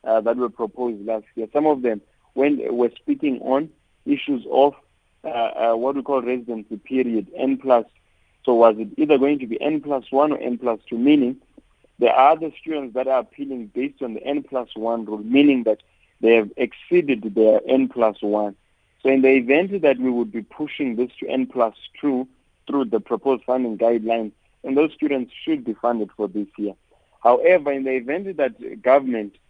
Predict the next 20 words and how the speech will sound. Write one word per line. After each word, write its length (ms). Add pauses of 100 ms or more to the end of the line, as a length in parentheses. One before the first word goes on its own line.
(420)
uh, 240
does 320
not, 380 (560)
uh, 40
uh, 720
uh, 120
concede 680 (240)
to 100
that 240
N 200
plus 260 (160)
two, 200 (280)
then 140
effectively 560
that 200
will 180
mean 340
that, 220 (520)
uh, 160
those 260